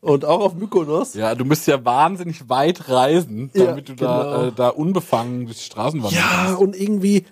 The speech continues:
Speaker 1: also ich will natürlich niemandem zu nahe treten. Da kann
Speaker 2: Mhm.
Speaker 1: ja jeder machen, wie er will. Und am Ende des Tages ist ja nur entscheidend, bleiben die, dann finden da wirklich zwei Leute sich oder nicht, ne?
Speaker 2: Mhm.
Speaker 1: Und da sollte man auch supportive sein.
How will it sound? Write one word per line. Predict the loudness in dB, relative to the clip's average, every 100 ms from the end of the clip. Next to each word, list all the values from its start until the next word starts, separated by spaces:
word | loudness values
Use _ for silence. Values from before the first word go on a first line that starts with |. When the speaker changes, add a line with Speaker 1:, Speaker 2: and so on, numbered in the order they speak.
| _
Speaker 1:
also | 0 2
ich | 0 -4
will | -4 -2
natürlich | -2 -2 -4 -2
niemandem | 0 0 0 -4
zu | -2
nahe | 0 2 0
treten. | -2 -6 -4
Da | -4
kann | -2 0
Speaker 2:
Mhm. |
Speaker 1:
ja | 0
jeder | 2 0
machen, | 2 0 -2 -6
wie | -2
er | 0
will. | 2 2
Und | 2 0
am | 0
Ende | 0 0
des | -4 0
Tages | 2 2 -2
ist | -6
ja | -4
nur | -4
entscheidend, | -4 -2 0 0
bleiben | 2 2 2 -2
die, | -8
dann | -8 -4
finden | -2 -2 2
da | 2 2 -2
wirklich | -2 -4 -4
zwei | 0 0
Leute | 2 0 -2
sich | -6 -4
oder | 2 2
nicht, | 2 -2 0
ne? | 2 2
Speaker 2:
Mhm. | -2 -8 -20 -20 _
Speaker 1:
Und | -4 0
da | 0
sollte | 0 0 0
man | 0
auch | 0
supportive | -4 -2 0 0 0
sein. | 0 0 -2